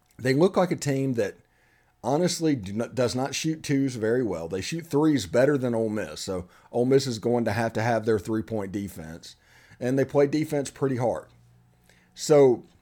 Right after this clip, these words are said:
that, that is the takeaway in this game. This is a game that Ole Miss could absolutely lose,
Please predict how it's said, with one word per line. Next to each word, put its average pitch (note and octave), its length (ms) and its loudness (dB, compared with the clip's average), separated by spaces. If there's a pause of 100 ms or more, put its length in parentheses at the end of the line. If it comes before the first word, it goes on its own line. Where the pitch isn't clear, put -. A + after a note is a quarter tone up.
(380)
that, C3 300 2
that C#3+ 220 8
is D3+ 140 0
the C#3 120 0
takeaway B2+ 540 0
in A2+ 80 0
this A2 160 -4
game. G2+ 300 -2
This B2 180 -2
is C#3 100 0
a D#3 60 4
game C#3+ 300 4
that C3+ 100 4
Ole A#2+ 100 4
Miss C3+ 220 0
could A2+ 120 -2
absolutely C3+ 600 -2
lose, A#2 420 2